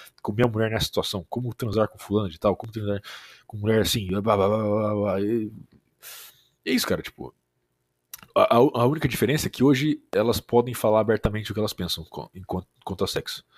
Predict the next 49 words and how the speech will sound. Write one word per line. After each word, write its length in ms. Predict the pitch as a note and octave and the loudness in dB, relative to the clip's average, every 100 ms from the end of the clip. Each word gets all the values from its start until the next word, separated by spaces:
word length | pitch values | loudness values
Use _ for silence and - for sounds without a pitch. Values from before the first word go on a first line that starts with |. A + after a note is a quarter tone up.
| - - - _ _ - | -20 -20 -20 _ _ -6
Mas 120 | F2 | -2
eu 60 | |
acho 100 | G2 | -2
que 60 | - | -2
isso 120 | - | -6
sempre 240 | - B2+ - | -6 -6 -6
foi. 160 | - - _ - - - _ _ _ _ _ _ _ | -10 -10 _ -20 -20 -20 _ _ _ _ _ _ _
E 960 | F#2+ F#2 F2 D#2+ D2 D2 C#2+ C2 B1+ - | 0 2 2 0 -2 -4 -6 -8 -10 -4
eu 120 | C#3 | 0
não 80 | G3 | 2
sei 180 | - E3 | 6 6
quantas, 680 | - - C3+ - F#2+ F2 - | 6 0 0 0 -2 -2 -4
eu 100 | A2+ | 0
não 60 | A2+ | 0
sei 160 | A2 B2+ | 2 2
quantas 220 | B2 A2+ | 2 -2
experi-, 320 | - G2+ G2+ | -2 0 0
experiência 640 | G2 - - A#2 A#2 G#2+ | -2 -2 2 2 2 -4
sexual 400 | F2 - - G2 | -8 -8 0 0
esse 120 | F#2+ F#2 | 0 -2
ouvinte 240 | F#2+ F#2+ | -4 -8
aqui 140 | - | -10
tem, 200 | - E2 | -2 -2
mas 520 | D#2 D2 D2+ - - - _ _ _ _ _ _ _ _ | -2 -8 -8 -10 -10 -14 _ _ _ _ _ _ _ _
mulher 220 | G2 A#2 | 2 2
dar 120 | G#2+ | 4
menstruada 420 | A2 F#2+ - F#2+ F2+ | 0 -4 0 0 0
é 0 | |
um 60 | |
negócio 200 | F2+ - | -4 -4
muito 120 | G#2 | -8
comum, 200 | - F#2 | -10 -10
cara. 220 | F2 F2+ F2+ _ _ - - _ _ - | -10 -12 -14 _ _ -20 -20 _ _ -16
Muito 260 | G2+ A#2 | -6 -4
comum. 200 | - F2 - _ _ _ _ _ | -4 -10 -12 _ _ _ _ _
É, 220 | - - | 0 2
é, 40 | - | 4
se-, 140 | - | 4
é, 200 | - A2+ | 4 2
<laughs> 1600 | - - - - - - - - - - - - - - - - - | 2 4 6 6 2 -8 -8 -6 -6 -6 -10 -10 -14 -8 -6 -4 0
vai 120 | A#2 | 2
parecer 300 | C3 A#2+ D#3 | 4 6 10
nojento 280 | D#3 B2+ A#2 | 10 8 4
que 60 | |
eu 40 | G#2 | 2
falo, 180 | G2+ | 2
mas 100 | F2+ | 4
é, 140 | F#2+ G#2 | 4 4
é, 300 | - A2 - | 4 0 0